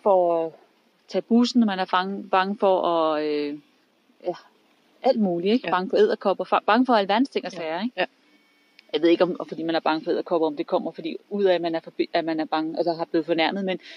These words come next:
Speaker 1: men frygt er, har jo mange ansigter.
Speaker 2: Ja.
Speaker 1: Og det,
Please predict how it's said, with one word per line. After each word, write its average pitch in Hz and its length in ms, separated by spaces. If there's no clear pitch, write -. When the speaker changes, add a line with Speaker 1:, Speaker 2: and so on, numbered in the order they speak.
Speaker 1:
men 196 140
frygt - 380
er, 196 300
har 196 120
jo 185 40
mange 190 260
ansigter. 202 360
Speaker 2:
Ja. 165 100
Speaker 1:
Og - 100
det, - 160